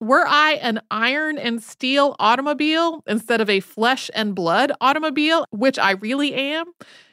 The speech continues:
Could I get a license for myself as a chauffeur to run myself with safety based upon my knowledge of my own mechanism and the theory and development of my power?"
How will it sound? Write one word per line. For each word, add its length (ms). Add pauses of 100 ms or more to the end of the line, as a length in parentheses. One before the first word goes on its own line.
(220)
Could 180
I 160
get 140
a 80
license 600
for 160
myself 580
as 200
a 60
chauffeur 640
to 160
run 280
myself 480
with 140
safety 500
based 380
upon 400
my 180
knowledge 520
of 160
my 220
own 260
mechanism 720
and 160
the 80
theory 520
and 160
development 540
of 140
my 120
power?" 440